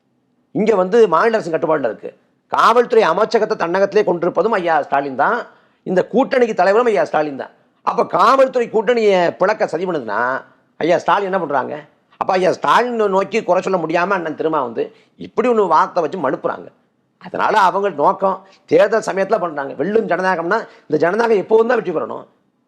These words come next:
இங்க போன ஆண்டு ஏன் நடத்தல? இந்த அளவுக்கு வெல்லும் ஜனநாயகம்ங்கிற மாநாடு ஏன் நடத்த மாட்ட-, நடத்தல நீங்க?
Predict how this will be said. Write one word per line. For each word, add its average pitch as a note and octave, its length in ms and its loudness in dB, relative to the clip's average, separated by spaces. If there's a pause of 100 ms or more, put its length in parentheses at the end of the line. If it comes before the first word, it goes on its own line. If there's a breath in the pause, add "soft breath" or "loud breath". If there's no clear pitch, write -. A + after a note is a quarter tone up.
(160)
இங்க G3 300 2
போன A3 260 2
ஆண்டு G#3+ 300 2
ஏன் G#3+ 80 2
நடத்தல? F3 280 -2
இந்த D#3+ 140 0
அளவுக்கு E3+ 180 0
வெல்லும் E3 220 0
ஜனநாயகம்ங்கிற D#3 420 0
மாநாடு D3 220 0
ஏன் C#3 60 -4
நடத்த B2+ 200 -4
மாட்ட-, A#2+ 240 -2
நடத்தல A#2 340 -6
நீங்க? G#2+ 320 -10